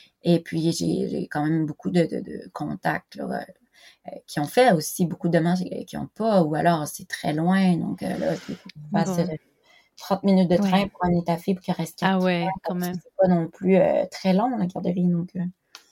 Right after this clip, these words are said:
Speaker 2: Bon. Eh ben, dis donc, euh, ouais, donc, euh, Japon, États-Unis, même galère, hein.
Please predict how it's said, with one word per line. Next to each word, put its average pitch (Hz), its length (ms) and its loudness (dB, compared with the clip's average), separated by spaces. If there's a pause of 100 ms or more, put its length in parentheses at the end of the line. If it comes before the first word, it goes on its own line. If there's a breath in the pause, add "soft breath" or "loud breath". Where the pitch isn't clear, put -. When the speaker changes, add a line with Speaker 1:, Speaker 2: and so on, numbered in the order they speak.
(600 soft breath)
Speaker 2:
Bon. 175 300 -6 (1500 loud breath)
Eh 247 160 4
ben, 233 160 4
dis 185 160 -2
donc, 208 320 2
euh, 185 200 4 (100)
ouais, 202 260 8
donc, 180 240 2
euh, 165 480 0 (300)
Japon, 220 440 6
États-Unis, 214 500 8
même 208 200 10
galère, 165 420 0
hein. 170 160 2